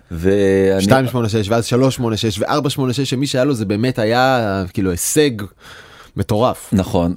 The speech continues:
Speaker 1: ובעצם הצ'יפסט הזה, ופה אני קצת נכנס לאיזשהו הסבר טכנולוגי, היה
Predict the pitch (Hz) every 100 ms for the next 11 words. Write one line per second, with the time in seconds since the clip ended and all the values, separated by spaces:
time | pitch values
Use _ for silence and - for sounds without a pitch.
0 | - 87 87 131 180 151 85 85 85 82
1 | 82 185 - 190 - 82 90 113 175 120
2 | 95 123 117 147 120 120 117 120 110 123
3 | 95 87 101 107 - 90 82 104 143 208
4 | 202 _ _ - 90 104